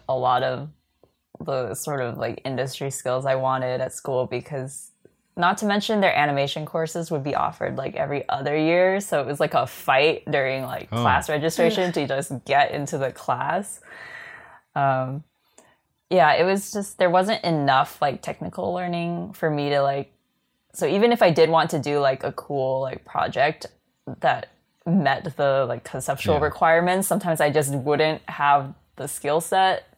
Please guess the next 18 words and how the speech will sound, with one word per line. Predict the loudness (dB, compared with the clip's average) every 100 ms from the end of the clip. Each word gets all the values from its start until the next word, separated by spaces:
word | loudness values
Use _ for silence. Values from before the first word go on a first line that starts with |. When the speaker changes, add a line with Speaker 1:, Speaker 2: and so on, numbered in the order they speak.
| _ _
Speaker 1:
that | -6 2 4
I |
actually | 4 2 0 -2
learned | -2 -2
in | -4
class. | -6 -4 -4 -4 -6
And | -8
sometimes | -8 -10 -8 -8
I'm | -8
just | -8 -8
like, | -6
"I | -6
don't | -6
have | -10 -10
time | -8 -6 -4
to | -2
learn | -2 -2 0
this | 0 0 -2 -10 -14